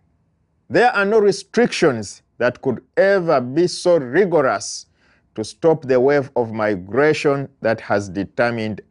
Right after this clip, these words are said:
our human history. Before border patrols can be tightened and new visa restrictions imposed, countries that have long received migrants should engage in a more open discussion.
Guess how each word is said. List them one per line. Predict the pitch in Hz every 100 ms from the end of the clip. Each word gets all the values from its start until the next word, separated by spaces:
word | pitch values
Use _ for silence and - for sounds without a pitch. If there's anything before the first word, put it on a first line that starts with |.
| -
our | 107 104 101
human | - - 123 107 95
history. | 90 90 - - - - _ _ _ _
Before | 131 131 196
border | 180 170
patrols | 170 160 - 170 151
can | - 143 135
be | 147
tightened | 147 170 165 165 165 156 151 - _ _ _ _ _ _ _ -
and | 113
new | 117 135 190
visa | 170 156 160 156
restrictions | 147 - 160 - 156 151 120 - - _ -
imposed, | 123 123 151 147 143 123 - - _ _
countries | 175 214 - 196 165
that | 165 -
have | - 143 127
long | 139 170 165
received | 143 135 - 160 143 127
migrants | 131 139 117 131 127 -
should | - 117 92 -
engage | 113 101 117 139 135 -
in | 117 113 - -
a | 107
more | 113 135 135 -
open | 127 131 120 110
discussion. | 113 - - 120 - 78